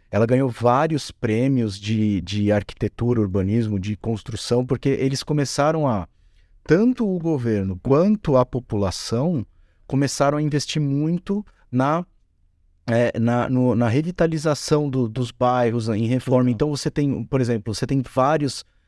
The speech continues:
Speaker 1: é, bairros, várias casas, prédios, que o pessoal já tem muita consciência do, do construir verde. Então, tem painel de, é, de, é, fotovol-, voltaico pra, pra captar energia, é, solar.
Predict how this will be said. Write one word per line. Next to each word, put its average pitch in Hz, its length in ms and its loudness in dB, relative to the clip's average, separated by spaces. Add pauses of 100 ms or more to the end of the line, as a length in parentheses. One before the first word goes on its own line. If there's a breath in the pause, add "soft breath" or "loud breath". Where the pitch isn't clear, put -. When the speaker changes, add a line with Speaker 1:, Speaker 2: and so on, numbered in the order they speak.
(180)
Speaker 1:
é, 101 100 2
bairros, 113 800 0 (300)
várias 127 400 0
casas, 120 640 0
prédios, 123 480 0
que - 100 -4
o 120 40 -2
pessoal 127 300 2
já 131 80 2
tem 135 160 -4
muita 135 240 0
consciência 127 600 -2
do, 113 260 0
do 104 180 -2
construir 120 460 0
verde. 110 480 0
Então, 107 200 -2
tem 117 140 -4
painel 117 420 2
de, 107 300 -4 (400)
é, 101 360 4
de, 110 420 0 (120)
é, 90 640 0 (520)
fotovol-, 113 540 0 (100)
voltaico 117 800 0
pra, 101 840 0
pra 98 140 -4
captar - 320 -2
energia, 107 500 0 (500)
é, 87 60 -4
solar. 127 600 0